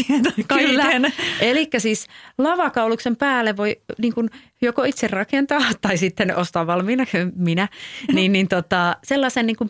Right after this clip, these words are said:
Speaker 2: pienoiskasvihuoneen. Elikkä siis
Speaker 1: Mm.
Speaker 2: sellaisen, niin siitä tulee niin kuin minikokoinen kasvihuone. Ja yleensä ne on niin kuin silleen sieltä katon puolelta avattavat ikkunat, että sitten sieltä pääsee niin kuin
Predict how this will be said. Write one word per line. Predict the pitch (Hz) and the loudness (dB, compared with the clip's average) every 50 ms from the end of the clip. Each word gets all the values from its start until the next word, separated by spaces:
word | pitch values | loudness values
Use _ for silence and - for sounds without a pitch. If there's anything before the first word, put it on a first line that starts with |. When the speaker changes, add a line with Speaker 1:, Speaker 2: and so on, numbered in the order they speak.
| - - | -4 -2
Speaker 2:
pienoiskasvihuoneen. | - 277 254 202 175 170 160 170 - - - 214 - - - 233 - 339 302 214 185 175 175 175 | 0 2 2 2 2 2 0 0 -2 -2 -2 -2 -2 -2 -4 -2 0 2 2 2 2 2 2 2
Elikkä | 185 190 196 - - 226 | 0 0 -2 -2 -2 0
siis | 226 233 226 | 0 0 0
Speaker 1:
Mm. | 381 | 0
Speaker 2:
sellaisen, | 339 269 240 226 233 254 247 240 | 0 2 2 2 2 2 2 0
niin | 240 - - - - | 0 -4 -8 -18 -6
siitä | - - 330 226 - | -4 -2 0 0 2
tulee | - 349 392 370 311 | 2 2 2 2 2
niin | 269 240 | 2 2
kuin | 269 262 | 2 2
minikokoinen | 302 302 247 208 185 196 185 - 196 196 214 214 - | 2 2 2 2 2 0 -2 0 0 0 0 0 0
kasvihuone. | 233 214 - - - 208 202 185 156 107 107 - 190 - - - - - | -2 -2 -2 -2 -4 -2 0 0 0 0 -2 -2 -6 -8 -12 -20 -8 -2
Ja | - 220 | 0 2
yleensä | 247 240 226 233 214 | 2 2 2 0 0
ne | 208 202 | 0 2
on | 196 190 | 0 0
niin | 196 | 0
kuin | 202 - | -2 -2
silleen | - 190 185 185 180 | -2 0 0 0 0
sieltä | - 170 175 190 | 0 -2 -2 -2
katon | - - 180 170 - 175 170 151 - _ - | -2 -2 -2 -2 -2 -2 -4 -4 -8 _ -8
puolelta | 151 - - 170 160 - - | -6 -2 -2 -2 -2 -2 -2
avattavat | 160 170 170 - - - 165 - - | -2 -2 -4 -4 -2 -4 -4 -4 -4
ikkunat, | - 180 - - - - - 170 - - | -6 -6 -4 -6 -6 -6 -6 -8 -10 -10
että | - - - | -10 -8 -8
sitten | - - - - 170 | -8 -6 -6 -6 -4
sieltä | - 170 151 170 185 175 | -2 -2 -2 -2 -2 -2
pääsee | - - - - - 185 | -2 -4 -2 -2 -2 -2
niin | 190 196 196 | -2 -2 -4
kuin | 196 208 214 208 | -4 -4 -4 -4